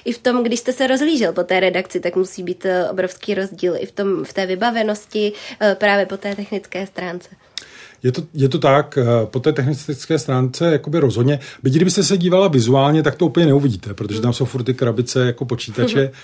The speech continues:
Speaker 2: byť jsou jenom tenčí <laughs>
Speaker 1: Mhm.
Speaker 2: a to, ale, eh, ale je pravda, že jako pro ty nástroje,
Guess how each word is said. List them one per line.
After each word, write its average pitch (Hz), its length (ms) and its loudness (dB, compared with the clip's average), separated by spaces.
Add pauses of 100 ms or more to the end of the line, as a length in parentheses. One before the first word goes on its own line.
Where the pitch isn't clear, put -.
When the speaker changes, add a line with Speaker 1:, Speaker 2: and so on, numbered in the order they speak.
(140)
Speaker 2:
byť - 100 -10
jsou 127 100 0
jenom 123 340 2
tenčí 117 500 -4 (100)
<laughs> - 100 -10
Speaker 1:
Mhm. 113 180 -2 (420)
Speaker 2:
a 123 60 -10
to, 123 320 -4
ale, 131 420 4 (260)
eh, 120 400 0 (100)
ale 127 640 4
je 135 160 2
pravda, 131 280 4
že 127 100 2
jako 135 180 2
pro 131 240 4
ty 151 120 0
nástroje, 131 800 4